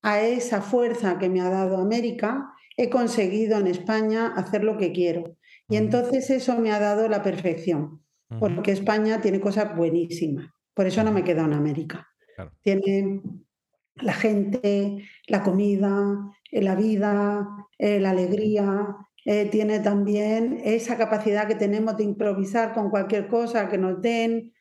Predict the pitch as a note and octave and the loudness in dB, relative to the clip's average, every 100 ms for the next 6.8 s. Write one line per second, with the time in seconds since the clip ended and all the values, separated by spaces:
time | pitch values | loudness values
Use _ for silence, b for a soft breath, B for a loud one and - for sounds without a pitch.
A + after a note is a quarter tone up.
0 | B - G#3 G3 A3 G#3+ A#3+ A#3 A#3+ A#3+ | B -4 -2 2 2 2 0 0 0 0
1 | - G#3+ G#3 F#3+ F3+ F3+ A#3 A#3 A3+ A3 | 0 0 0 2 2 2 2 0 -2 -4
2 | - G3+ F#3 G3 B B - A#3 A3+ A3 | -2 -2 -4 -10 B B -4 0 2 2
3 | B3+ B3 A#3+ A#3+ A#3+ A#3+ B3 A#3+ A3+ A3 | 2 2 0 0 0 2 2 2 2 2
4 | A3+ A#3 A#3 A3 A3 A3+ A#3 A#3+ A3+ A3 | 2 2 0 0 0 0 0 0 -2 -2
5 | A3 B3 A#3 A3+ G#3+ G3 G3+ G3+ G#3 G#3 | -2 -2 -2 0 0 0 0 0 0 0
6 | F#3+ F#3 F#3+ G#3 G3 G#3 G#3+ - | 0 0 0 0 2 0 -2 -6